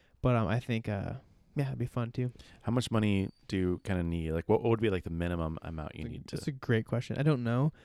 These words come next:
Speaker 1: Um, from what I've been learning, like, is, uh, I, I would wanna partner with someone. So
Speaker 2: Hmm.
Speaker 1: either,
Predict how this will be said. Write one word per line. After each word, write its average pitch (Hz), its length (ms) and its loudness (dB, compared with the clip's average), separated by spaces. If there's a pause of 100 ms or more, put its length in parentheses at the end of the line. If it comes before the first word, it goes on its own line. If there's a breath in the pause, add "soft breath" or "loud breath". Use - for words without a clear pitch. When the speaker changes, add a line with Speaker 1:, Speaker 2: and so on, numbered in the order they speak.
(240 soft breath)
Speaker 1:
Um, 123 360 2
from 160 120 -2
what 175 80 10
I've 190 80 8
been 170 160 6
learning, 139 280 4
like, 127 220 4
is, 131 320 0
uh, 117 280 4 (340)
I, - 200 -4
I 143 60 6
would 143 100 8
wanna 139 160 4
partner 127 260 0
with 147 120 0
someone. 156 260 2
So 127 480 4
Speaker 2:
Hmm. 85 140 -2 (120)
Speaker 1:
either, 131 500 6